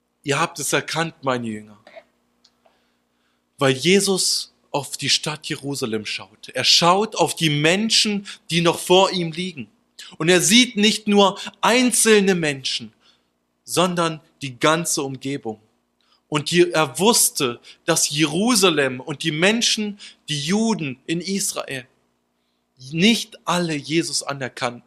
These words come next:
anerkennen werden, sondern die meisten werden ihn doch ablehnen.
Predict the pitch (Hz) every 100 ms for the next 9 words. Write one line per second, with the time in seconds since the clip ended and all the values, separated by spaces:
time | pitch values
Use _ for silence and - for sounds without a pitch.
0 | _ 131 143 135 - 127 123 117 117 113
1 | 104 _ _ _ - - - 131 185 208
2 | 196 151 170 160 175 202 233 - - 170
3 | 175 170 170 156 135 185 175 - 170 -
4 | 165 147 120